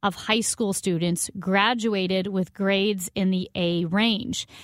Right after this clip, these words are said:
And what they're <laughs> saying is, like, if everyone gets an A, not, not everyone, no one gets an A. Like, an A's gotta mean something. And so there is actually grade inflation. We see it a lot of times. Teachers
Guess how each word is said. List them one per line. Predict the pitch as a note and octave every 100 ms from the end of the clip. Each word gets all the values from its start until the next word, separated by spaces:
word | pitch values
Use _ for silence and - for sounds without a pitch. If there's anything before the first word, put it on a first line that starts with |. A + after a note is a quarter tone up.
| - A3+
And | A3
what | A#3+ -
they're | A#3+ A3 -
<laughs> | -
saying | - - A#3+ B3 C4+ G#3
is, | F#3 F3+
like, | F#3+ F3+ - -
if | G3+ -
everyone | C4 D#4 D4+ D4 C4+
gets | C#4 B3
an | B3+
A, | B3+ C4 C4+ C4+ _ _ _ _ -
not, | F3 F#3+ G#3+ G#3+ _ _ _ _ _ -
not | F#3 G3
everyone, | G3+ G3 G3 G3+ G3+
no | A3
one | A3 F3+
gets | E3 E3 F3+
an | E3
A. | D#3
Like, | G3
an | G#3+ A3+
A's | C4+ C#4 G3+
gotta | G#3+ A3+ F#3
mean | F3+ G3+ G#3 F#3+
something. | - F#3 F#3+ G3+ C#4+ D4 D#4 - - -
And | A3+ A3+
so | A#3+
there | A3+ A#3 A#3 - -
is | B3+ C#4 A3 G3+ -
actually | G3+ A3+ - A3 G3
grade | F3+ F3+ G3 F#3+
inflation. | F#3+ A#3 A3+ - A3
We | F3+
see | D#3 - A#3 C4
it | -
a | G3+
lot | F#3+ B3
of | C#4
times. | G#3+ G3+ F#3 F3+ - _ -
Teachers | B3 C#4 A#3 F#3 F3